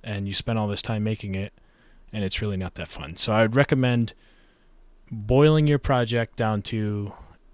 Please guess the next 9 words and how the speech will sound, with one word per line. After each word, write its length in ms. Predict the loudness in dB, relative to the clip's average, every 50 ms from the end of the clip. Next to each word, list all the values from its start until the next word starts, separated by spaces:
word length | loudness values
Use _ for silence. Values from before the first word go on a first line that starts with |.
| -18 -12
boiling 380 | -2 2 4 4 6 6 6 4
your 140 | 4 4 4
idea 440 | 4 2 2 2 4 4 4 4 4
down 260 | 2 2 2 0 0
to 120 | -2 -4 -4
its 200 | -4 -4 -4 -2
most 260 | 0 0 0 0 0
simple 380 | 0 0 0 0 2 2 2 2
elements, 720 | 2 2 0 0 0 0 0 0 0 0 -2 -2 -4 -6